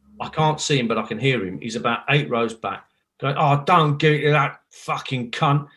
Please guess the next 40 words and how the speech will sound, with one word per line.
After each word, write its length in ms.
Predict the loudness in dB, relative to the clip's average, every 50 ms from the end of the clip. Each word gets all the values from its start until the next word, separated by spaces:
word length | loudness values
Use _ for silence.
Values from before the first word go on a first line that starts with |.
| _ _ _ -2
Oh, 460 | 2 4 6 8 8 8 6 4 4 4 4
you 220 | 6 6 4 4 4
<laughs> 1080 | 2 2 2 0 -4 -10 -12 _ _ -16 -16 -16 -16 -20 -20 -20 _ _ _ _ _ _
don't 260 | 4 4 6 4 4
give 140 | 4 4 4
it 100 | 4 4
that, 200 | 2 0 0 0
that 200 | -2 -4 -4 -4
fucking 500 | -6 -6 -4 -4 -2 -2 -2 -2 -2 -2 0
cunt's 340 | 0 0 0 0 0 -2
useless. 420 | 0 0 2 2 0 0 -2 -4 -4 -4 -2
Fucking 360 | -2 -2 -2 0 -2 -2 0
get 200 | 0 0 0 0
that 220 | 0 -2 -2 -2 -4
cunt 280 | -2 0 0 0 0
off 160 | -2 -4 -4 -4
the 100 | -6 -6 -4 -2
fucking 360 | -2 -2 0 0 0 0 0
thing." 260 | 0 0 -2 0 -2 -4
<laughs> 60 | -4 -2 -4 -6 -6 -6 -4 -2 -2 -2 -2 -6 -10 -14 -14 -18 _ _ _ _ _ _ _ _
Fucking 220 | -20 -20 -20 -16
shit, 340 | -14 -10 -6 -6 -6 -4 -4
'cause 160 | -4 -2 0
my, 120 | 0 0 2
I 80 | 2
know 100 | 4 4
my 140 | 4 4 2
boss 320 | 2 2 2 2 2 0
is 120 | -2 -4 -4
listening 280 | -4 -6 -6 -6 -8 -8
to 80 | -8 -8
this 140 | -8 -8 -8
'cause 160 | -8 -8 -8
it 80 | -8 -8
was 80 | -6 -2
the 120 | 0 2
only 140 | 2 0 0
game 220 | 0 0 0 0 0
that 160 | -2 -2 -2
day. 220 | -2 -2 -2 -2